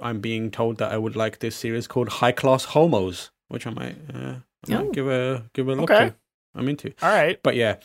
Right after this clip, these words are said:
Speaker 1: so I would say if you're looking to get into stuff, maybe try something like Webtoons. Um,
Speaker 3: Mm-hmm.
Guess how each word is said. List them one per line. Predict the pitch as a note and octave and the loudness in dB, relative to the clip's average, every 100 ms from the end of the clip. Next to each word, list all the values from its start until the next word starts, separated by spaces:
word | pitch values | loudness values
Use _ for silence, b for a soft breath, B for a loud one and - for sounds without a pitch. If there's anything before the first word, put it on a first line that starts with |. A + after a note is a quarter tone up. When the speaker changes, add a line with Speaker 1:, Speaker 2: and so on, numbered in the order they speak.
| b | b
Speaker 1:
so | - C3+ | 2 6
I | E3 | 8
would | F3 | 8
say | F3+ | 8
if | D3 | 8
you're | D3+ | 8
looking | D#3 E3+ | 6 4
to | E3 | 4
get | D3+ | 4
into | C3+ B2 | 4 0
stuff, | C#3+ B2 B2 | 4 4 4
maybe | A#2+ C3 | 2 2
try | B2+ C3 A#2+ A2+ A2+ _ - | 2 4 4 4 0 _ -6
something | B2+ A2+ | -4 0
like | A#2 | 0
Webtoons. | G#2 G#2+ - D3 - - _ _ | 0 -2 0 -2 -4 -16 _ _
Um, | A2+ A2 G#2 G#2+ G#2+ G#2+ | -8 -6 -6 -6 -8 -8
Speaker 3:
Mm-hmm. | C#3 | -4